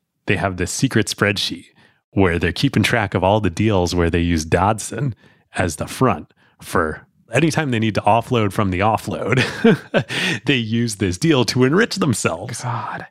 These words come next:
Speaker 1: Unbelievable.
Speaker 2: How did any of these guys plead not guilty?
Speaker 1: Unbelievable. And so Copper starts cutting checks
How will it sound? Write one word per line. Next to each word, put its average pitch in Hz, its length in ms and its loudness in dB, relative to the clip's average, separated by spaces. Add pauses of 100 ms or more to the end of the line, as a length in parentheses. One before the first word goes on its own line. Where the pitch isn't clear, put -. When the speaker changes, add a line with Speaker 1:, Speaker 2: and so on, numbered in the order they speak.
(140)
Speaker 1:
Unbelievable. 127 760 0 (340)
Speaker 2:
How 208 140 2
did 269 120 2
any 202 160 4
of 180 60 2
these 147 180 2
guys 120 220 0
plead 120 280 -2
not 117 200 -2
guilty? - 440 -8 (440)
Speaker 1:
Unbelievable. 110 540 -4
And 98 100 -4
so 98 140 -2
Copper 98 600 -2 (420)
starts - 380 -2
cutting 110 400 -2
checks - 680 -2